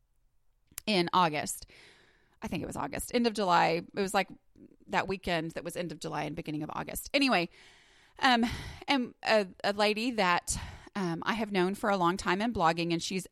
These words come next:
very, very, very successful, <laughs> way more successful than me. Anyway, we were talking, and we were talking about, you know, my book and everything and just how business stuff was going. And, um, anyway, she s-, she said, "Well,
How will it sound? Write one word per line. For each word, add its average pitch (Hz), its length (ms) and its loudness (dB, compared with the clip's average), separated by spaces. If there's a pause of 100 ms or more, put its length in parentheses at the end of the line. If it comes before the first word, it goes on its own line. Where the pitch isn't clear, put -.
very, 196 560 -2
very, 175 360 -2
very 170 300 -4
successful, - 640 -4 (200)
<laughs> - 240 -14
way 285 100 4
more 240 220 4
successful - 500 -6
than - 160 -6
me. - 180 -8 (500)
Anyway, 277 260 6
we 254 140 0
were 311 100 0
talking, 208 360 2
and 214 60 -2
we 226 60 -2
were 233 60 -2
talking 226 240 -2
about, 202 300 2
you 220 80 -4
know, 196 60 -2
my 208 120 -2
book 170 280 0
and 175 80 -8
everything 160 560 0
and 156 180 -4 (800)
just 320 180 0
how 294 120 4
business 220 300 0
stuff - 220 -4
was 220 140 -4
going. 170 420 0
And, 180 320 2 (580)
um, 185 480 0 (380)
anyway, 214 540 4 (160)
she - 360 0
s-, - 260 -4 (360)
she - 360 -2
said, 220 340 2
"Well, 214 100 2